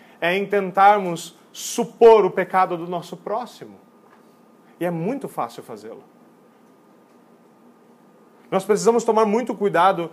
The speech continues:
em momentos em que nós estamos abatidos por causa da batalha. Todo guerreiro tem os seus melhores dias e os seus piores dias. E nós devemos ser extremamente zelosos por conta disso.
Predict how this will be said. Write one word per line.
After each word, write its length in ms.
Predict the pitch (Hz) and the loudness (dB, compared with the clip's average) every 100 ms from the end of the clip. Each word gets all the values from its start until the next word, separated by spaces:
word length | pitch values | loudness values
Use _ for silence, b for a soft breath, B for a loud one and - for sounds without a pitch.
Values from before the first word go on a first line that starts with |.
| B - | B -4
em 100 | 208 | 0
momentos 500 | 196 185 220 214 180 | 0 -2 -4 -6 -8
em 60 | |
que 140 | 175 190 | -8 -6
nós 340 | 180 226 214 | 0 0 0
estamos 400 | 196 214 202 196 | -4 -4 -4 -2
abatidos 600 | 196 185 185 233 202 220 | 0 0 -2 -10 -10 -12
por 120 | 190 | -10
causa 300 | 165 170 147 | -4 -4 -4
da 100 | 135 | -8
batalha. 500 | 123 123 117 101 104 - _ _ _ _ _ _ _ _ _ _ _ _ - | -10 -12 -14 -14 -16 -20 _ _ _ _ _ _ _ _ _ _ _ _ 0
Todo 280 | 208 233 | 2 2
guerreiro 440 | 202 190 175 202 202 | 2 0 2 2 2
tem 200 | 190 190 | -2 -4
os 80 | 190 | -4
seus 200 | 180 160 | -8 -6
melhores 600 | 170 160 170 175 160 135 | -4 2 2 2 -4 -10
dias 300 | 160 175 160 | -6 -6 -6
e 40 | |
os 80 | 165 | -10
seus 220 | 151 151 | -12 -12
piores 520 | - 156 143 147 135 | -8 -4 -4 -4 -8
dias. 520 | 113 117 120 127 - _ b b b _ _ _ _ | -14 -12 -12 -12 -16 _ b b b _ _ _ _
E 60 | 160 | -4
nós 200 | 170 170 | -2 -2
devemos 320 | 175 196 202 | -2 -2 -2
ser 140 | 196 175 | -2 -4
extremamente 560 | 165 175 196 185 165 | -4 -4 -2 -4 -6
zelosos 600 | 165 170 160 175 160 - _ _ _ _ _ _ _ | -6 -2 0 0 -4 -16 _ _ _ _ _ _ _
por 140 | 170 156 | -10 -8
conta 340 | 175 170 165 | -8 -8 -10
disso. 460 | 131 160 147 - | -10 -12 -12 -18